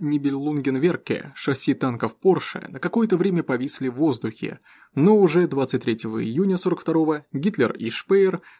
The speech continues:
приняли решение о передаче девяноста находившихся на разных стадиях сборки шасси «Тигров» Порше для изготовления штурмовых орудий, вооруженных новым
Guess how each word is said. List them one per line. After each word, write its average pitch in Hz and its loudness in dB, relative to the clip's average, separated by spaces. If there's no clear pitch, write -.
приняли 214 4
решение 151 2
о 139 0
передаче 127 0
девяноста 117 -4
находившихся 117 -6
на 123 -2
разных 120 -4
стадиях 113 -4
сборки 120 -6
шасси 117 -6
«Тигров» 190 -2
Порше 160 2
для 185 4
изготовления 147 0
штурмовых 110 -4
орудий, 147 0
вооруженных 123 2
новым 175 0